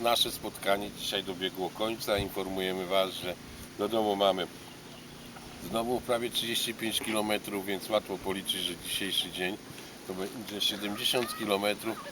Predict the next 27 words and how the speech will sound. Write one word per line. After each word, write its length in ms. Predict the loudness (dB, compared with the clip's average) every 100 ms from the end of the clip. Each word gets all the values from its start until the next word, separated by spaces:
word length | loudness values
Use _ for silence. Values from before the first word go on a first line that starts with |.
| -12 -8
no 160 | 0 2
i 80 | 4
parę 300 | 4 4 2
godzin 340 | 2 0 0
na 120 | 0
świeżym 400 | 2 2 0 -2
powietrzu 580 | -2 -6 -4 -2 0 0
zamiast 600 | 2 4 4 2 2 -2 -10 -14 -14 -14 -14 -14 -14 -14 -14 -14 -12 -12 -6
przed 240 | -4 -4 -2
telewizorem 760 | 2 2 2 4 4 6 2
w 140 | -2 2
domu 440 | 4 4 0 -4 -8 -14 -14 -14 -14 -14 -12 -4
i 60 |
co 180 | 2 2
chwilę 320 | 0 0 0
do 140 | 2 0
lodówki. 560 | 0 -4 -8 -10 -12 -8
To 100 | -6
my 160 | -2 0
nie. 240 | 0 -2 -6 -12 -14 -14 -14 -12 -10
My 100 | -8
cały 340 | 0 2 2 0
czas 240 | -2 0
na 120 | 2
rowerku, 500 | 2 2 2 0 -4
troszeczkę 560 | -2 2 2 2 -2 -2
czekolady, 720 | -2 -2 4 6 6 4 -4